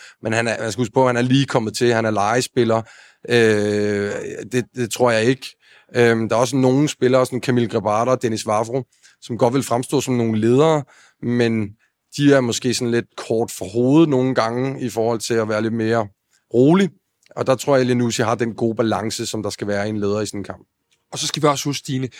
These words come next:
Speaker 2: han, han, han er altså købt ind som vores store stjerne, som Simon siger. Det er en Premier League-spiller, der er kommet til. Øh,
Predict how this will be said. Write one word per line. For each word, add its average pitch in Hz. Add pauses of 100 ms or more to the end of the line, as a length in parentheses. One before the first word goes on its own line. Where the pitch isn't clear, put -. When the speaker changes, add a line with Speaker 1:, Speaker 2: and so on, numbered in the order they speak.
(180)
Speaker 2:
han, 135
han, 127
han 123
er 113
altså 151
købt -
ind 180
som 147
vores 120
store 160
stjerne, 147
som 135
Simon 170
siger. 160
Det -
er 143
en 117
Premier 131
League-spiller, 165
der 135
er 135
kommet 127
til. 165 (360)
Øh, 127